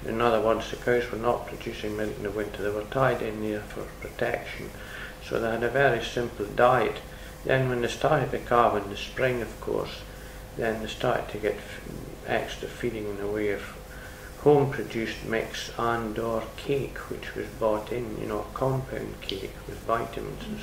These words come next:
so on for the milk production. And we tried to, uh, get them calving prior to going to grass,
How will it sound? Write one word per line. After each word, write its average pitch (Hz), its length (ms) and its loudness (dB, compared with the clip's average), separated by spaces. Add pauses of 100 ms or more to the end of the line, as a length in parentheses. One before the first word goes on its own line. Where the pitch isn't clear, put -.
so - 60 -8
on - 240 -10 (1300)
for - 140 -4
the 110 80 -2
milk 139 300 4
production. - 560 -4 (680)
And 120 280 2
we 143 220 4
tried 127 500 4
to, 113 220 0
uh, - 580 -6 (260)
get 120 300 0
them 110 200 -4
calving 107 480 4
prior 117 420 2
to - 100 -6
going 110 320 -2
to - 80 -6
grass, 120 480 2